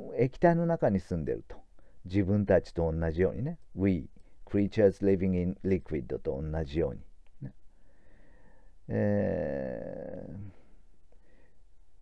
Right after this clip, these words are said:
ー、私たち、その液体の中に生息している生き物は、彼らのような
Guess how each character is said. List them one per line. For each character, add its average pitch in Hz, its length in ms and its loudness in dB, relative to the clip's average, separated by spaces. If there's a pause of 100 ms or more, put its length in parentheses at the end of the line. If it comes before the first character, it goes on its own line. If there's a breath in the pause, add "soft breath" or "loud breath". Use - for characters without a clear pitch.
(600)
ー、 110 60 -6
私 123 560 2
た 131 240 4
ち、 - 560 -2 (260)
そ 113 140 -2
の 98 300 2
液 - 260 0
体 135 240 4
の 131 120 2
中 131 380 0
に 139 300 2 (680)
生 113 220 6
息 101 240 -2
し - 100 -12
て 127 140 4
い 139 60 4
る 151 260 2 (320)
生 98 100 -2
き 98 200 0
物 76 320 2 (580 soft breath)
は、 113 400 6 (140)
彼 147 420 4
ら 127 160 4
の 113 140 2
よ 117 220 4
う - 20 0
な 143 240 0